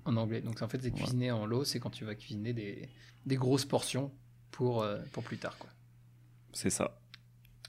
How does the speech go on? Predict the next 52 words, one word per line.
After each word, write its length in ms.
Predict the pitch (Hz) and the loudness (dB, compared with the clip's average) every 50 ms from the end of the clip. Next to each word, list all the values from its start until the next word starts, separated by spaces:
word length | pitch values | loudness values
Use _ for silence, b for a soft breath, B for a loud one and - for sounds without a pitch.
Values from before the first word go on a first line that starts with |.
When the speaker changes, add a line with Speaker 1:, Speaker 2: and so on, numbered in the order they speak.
| - - | -8 -4
Speaker 1:
Voilà, 200 | - 110 107 - | -4 -2 -2 -4
très 220 | - - - 123 | -2 0 2 2
bien. 140 | 113 110 107 | 2 2 0
Speaker 2:
Donc, 180 | - 123 104 - | -2 -2 -2 2
c'est 100 | - 92 | 4 8
bien. 160 | 92 92 90 | 8 8 8
Batch 220 | - 98 101 98 - | 10 10 10 10 10
cooker, 280 | - 107 92 - 117 | 6 2 4 6 6
c'est 140 | 113 - - | 4 6 6
pas 120 | 92 - 95 | 8 8 8
mal. 180 | 90 90 - - | 8 6 4 6
Il 60 | - | 8
y 20 | 95 | 8
a 20 | |
des 80 | 87 95 | 8 8
super 260 | 90 - - - 113 | 6 6 8 8 8
bouquins 300 | 104 101 107 - 110 104 | 8 8 4 6 6 8
et 80 | 98 95 | 6 6
tout, 120 | - - 104 | 4 0 -4
c'est 100 | - - | -2 -2
cool. 160 | - 98 92 - - - b b b b b - - - - - | 0 -2 -2 -2 -6 -6 b b b b b -10 -10 -10 -4 2
Speaker 1:
Et 100 | - 143 | 4 6
ouais, 120 | 131 123 131 | 6 6 4
bah 140 | - 127 120 | 4 4 6
d'ailleurs, 220 | 123 123 135 - | 8 8 8 6
c'est, 320 | - - 131 117 113 107 | 6 4 4 4 4 2
c'est 160 | 104 104 - 104 | 0 -2 -2 -4
un 80 | 101 | -2
peu 320 | 107 - 143 143 135 120 110 | 0 2 4 4 4 4 2
le 100 | 107 110 | 0 -2
principe 400 | - - 117 120 - 151 139 123 | -2 -2 -2 0 0 0 0 2
de, 340 | 117 107 107 104 104 101 117 B B B B B B B B B B | 2 2 2 0 0 -2 -4 B B B B B B B B B B
du 240 | 165 123 131 127 123 | 2 4 4 4 2
plan 300 | 120 - - 156 151 143 | 2 4 6 8 8 10
en 60 | 127 | 8
six 220 | 120 - - 147 135 | 6 4 4 4 4
étapes 280 | 123 - 151 151 - | 4 4 2 2 2
que, 100 | - 135 113 110 107 107 107 104 104 107 | 0 0 0 0 0 -2 -4 -4 -6 -4
que 80 | - 120 | -2 -2
je 60 | 117 | 0
vais 100 | 117 113 | 2 2
montrer 240 | 110 110 110 - - | 0 0 -2 -2 -2
un 60 | 113 | -2
peu 160 | 110 - 117 110 | 0 2 2 2
à, 140 | 104 104 104 | 4 4 2
à 20 | |
la 80 | 107 107 | 2 0
fin. 160 | - - - - - - - - - - - - - - - - - | 0 -2 -6 -8 -10 -20 -20 -20 -20 -20 -20 -20 -20 -20 -20 -2 4
Speaker 2:
Ok, 160 | - 110 110 - | 6 8 8 8
Speaker 1:
Ça 100 | - 127 | 8 8
fera 120 | 131 160 | 8 10
Speaker 2:
cool. 40 | 156 | 10